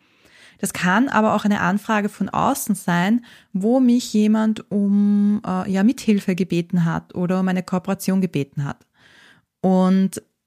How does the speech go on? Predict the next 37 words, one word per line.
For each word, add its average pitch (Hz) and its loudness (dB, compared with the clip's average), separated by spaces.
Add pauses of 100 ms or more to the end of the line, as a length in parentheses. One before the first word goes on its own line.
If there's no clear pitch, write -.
(140)
wenn 190 4
wir 233 4
merken, 196 2
wir 185 0
haben 220 2
zu 254 -2
viel 226 0
zu - -12
tun 233 0
und 202 0
wir 196 -2
schaffen 220 0
nicht 214 0
mehr 202 -2
alles 220 -2 (400)
und 214 4 (760)
wir 202 2
schaffen 202 0
es 208 -4
vor - -2
allem 196 0 (160)
nicht, 208 4
unsere 190 -4
eigenen 226 2
Projekte 196 -4
voranzubringen, 196 -2
die, 202 -2
die 196 0
uns 190 -2
wirklich 180 -6
wichtig 220 -4
sind 190 -2
und 185 -2
die, 202 2
die 190 2
uns 180 0
auch 156 -2